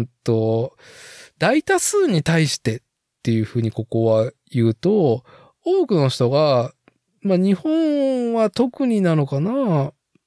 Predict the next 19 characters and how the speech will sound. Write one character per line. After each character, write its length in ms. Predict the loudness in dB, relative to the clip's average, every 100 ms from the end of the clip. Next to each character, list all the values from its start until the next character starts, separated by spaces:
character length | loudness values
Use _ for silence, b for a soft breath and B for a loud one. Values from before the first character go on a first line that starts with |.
| _ _ _ _ _ _ _ _ _ _ _ _ _ _ _ _ _ _ _ _ _ _ _ _
ま 120 | -2
あ、 100 | -2 -2
お 100 | -2
金 280 | 0 0 0
の 80 | 0
話 440 | 0 0 2 0
は 100 | 2
ち 100 | 0
ょ 40 |
っ 40 | 0
と 180 | 0 0
さ、 460 | 2 2 0 -6 b b b b b b b b _ _ _ _ _ _ _ _ _ _ _ _ _ _
ち 80 | -4
ょ 20 |
っ 40 | 0
と 180 | 2
あ 40 | 2
ま 200 | 2 0
り 220 | -2